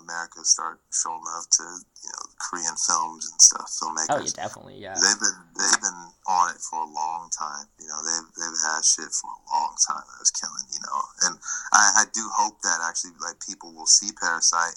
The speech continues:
Speaker 1: and actually get curious about more Korean films and get into Old Boy and all that stuff.
Speaker 2: Right. I mean, I think, I think it'll definitely happen.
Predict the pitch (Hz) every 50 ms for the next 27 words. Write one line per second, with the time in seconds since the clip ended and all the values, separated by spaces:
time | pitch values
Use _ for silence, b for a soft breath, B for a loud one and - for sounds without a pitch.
0 | - 85 82 82 82 82 _ _ _ _ _ _ _ _ _ _ _ - 87 87
1 | 82 - - 90 87 85 - - - _ - 104 92 - - - 113 107 104 98
2 | 98 - 98 92 95 90 90 92 92 92 90 92 92 - - - 101 95 92 90
3 | 90 92 - 92 92 92 92 90 90 90 92 90 90 90 87 92 98 92 92 90
4 | 87 87 87 82 78 87 85 85 80 - 82 80 78 78 78 78 78 80 78 78
5 | 76 78 76 78 78 - - 73 - - - - - _ - - _ 117 117 104
6 | 95 92 87 - - - 131 156 202 202 185 202 196 226 226 226 - - 135 131
7 | - 175 151 - 135 107 95 - 101 - - 98 95 90 - 90 90 87 - 98
8 | 87 90 90 92 101